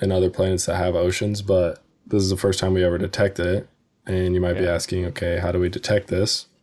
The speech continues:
Speaker 1: So we haven't really introduced it too much yet, but Cassini, which was a, a probe that we had that was circling Nat-, Saturn, uh, a spacecraft that we had circling Saturn, collecting evidence and things,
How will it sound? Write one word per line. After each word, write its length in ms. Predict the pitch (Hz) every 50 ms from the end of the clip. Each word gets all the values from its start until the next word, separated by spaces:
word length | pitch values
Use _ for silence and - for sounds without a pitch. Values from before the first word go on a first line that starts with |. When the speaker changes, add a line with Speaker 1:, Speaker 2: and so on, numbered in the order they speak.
| _ _ _ _ _ - - - - - - - - - - _ _
Speaker 1:
So 500 | - - 120 113 110 107 107 104 98 95 - - - _ _ _ _ _
we 140 | - 143 143
haven't 160 | 160 175 175
really 200 | 165 160 147 123
introduced 420 | 131 131 123 123 135 131 123 - -
it 100 | - -
too 160 | - - 139
much 240 | 135 117 101 - -
yet, 260 | 104 101 98 98 -
but 160 | - - -
Cassini, 600 | - 107 98 - - 135 131 123 117 107 107 110
which 220 | 113 110 101 - -
was 140 | 104 95 98
a, 280 | 95 92 92 92 90 -
a 320 | - 98 95 95 92 90 - -
probe 400 | - - - - 110 107 104 101
that 120 | 104 98 101
we 100 | 101 98
had 260 | 101 95 92 95 92
that 160 | 92 80 82
was 120 | 90 87
circling 420 | - - 101 95 - 98 95 92 92
Nat-, 300 | 92 92 90 90 - - _ _ _
Saturn, 640 | - - - 101 95 90 - 80 80 87 101 110 - _ _ _ _ _ _ _ _ _ _ _ _ _ - _ _ _ _ -
uh, 260 | - 101 92 90 85 87
a 40 |
spacecraft 560 | 87 - - - 98 92 90 - - 90 - -
that 120 | 92 90
we 100 | 90 90
had 260 | 90 87 90 85 -
circling 420 | - - - - 101 92 95 95 90
Saturn, 460 | - - 90 90 90 92 92 92 90
collecting 680 | - - - 98 92 92 - 95 95 92 90 92 - -
evidence 380 | - 101 92 95 95 92 - -
and 120 | 95 92
things, 360 | - 95 92 92 92 - -